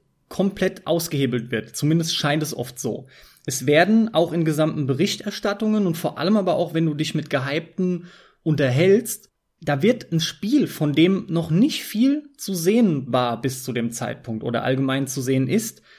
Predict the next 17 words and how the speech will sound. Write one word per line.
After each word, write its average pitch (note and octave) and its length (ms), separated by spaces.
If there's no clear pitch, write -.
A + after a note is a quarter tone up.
das C3 260
wird A#3+ 240
schon G#3+ 460
in E3+ 160
den F3 140
Himmel A3+ 320
gelobt C#3 600
und D3 200
wird G#3 180
quasi F3+ 340
schon E3 260
dargestellt F3 720
als D#3+ 500
eines E3 320
der - 220
allerbesten F#3 500
Spiele, F3+ 560